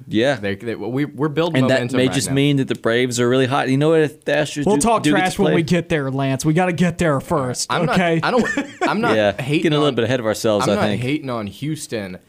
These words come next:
Speaker 2: I'm just saying right now, I like the Braves' chances in this game, and I think they will give whoever they play potentially in the World Series a run for their money.
Speaker 3: One hundred percent. I, at this point, I think it's wide open. I don't, I don't think anybody knows who's gonna win this thing.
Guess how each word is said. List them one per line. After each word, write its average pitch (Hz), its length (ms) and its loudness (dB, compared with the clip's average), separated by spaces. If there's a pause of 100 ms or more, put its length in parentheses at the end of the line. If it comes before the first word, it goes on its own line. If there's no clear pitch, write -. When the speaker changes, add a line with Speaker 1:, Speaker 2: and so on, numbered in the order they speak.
(320)
Speaker 2:
I'm 143 220 -2
just 135 280 -8
saying 101 680 -6
right 120 300 -6
now, 107 540 -8 (280)
I 110 80 -6
like 123 220 -6
the 147 100 -8
Braves' 143 260 -6
chances 131 460 -10
in 117 100 -6
this 110 160 -8
game, 95 360 -10 (280)
and 104 160 -8
I 104 100 -10
think 120 440 -10
they 127 100 -6
will 123 140 -8
give 117 240 -8
whoever 113 340 -8
they 123 100 -6
play 117 320 -8
potentially 110 440 -10
in 107 80 -8
the 101 40 -6
World 104 300 -8
Series 104 320 -8
a 98 80 -14
run 90 160 -10
for 95 140 -16
their 90 100 -12
money. - 260 -18 (540)
Speaker 3:
One 196 200 2
hundred 208 340 2
percent. 139 480 -2 (340)
I, 190 160 0
at 190 220 -2
this 247 180 2
point, 180 240 2
I 226 60 2
think 180 160 2
it's 139 100 -2
wide 165 320 2
open. 160 420 0 (280)
I 175 160 0
don't, 202 120 2
I 180 60 2
don't 220 140 2
think 165 180 0
anybody 175 400 2
knows 160 260 2
who's 160 140 0
gonna 151 180 0
win 139 200 2
this 131 200 0
thing. 120 360 -2